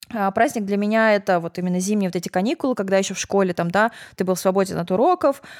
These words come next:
А, это много прогулок и, правда, действительно много путешествий, потому что и с родителями мы ездили, и там, и в музей, и куда-то за город, и на какие-то там концерты.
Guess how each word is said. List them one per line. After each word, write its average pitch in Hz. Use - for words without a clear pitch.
А, 190
это 240
много 254
прогулок 247
и, 220
правда, 233
действительно 214
много 208
путешествий, 220
потому 208
что 220
и 208
с -
родителями 240
мы 226
ездили, 208
и 196
там, 180
и 180
в 180
музей, 254
и 208
куда-то 202
за 254
город, 233
и 196
на 196
какие-то 196
там 180
концерты. 226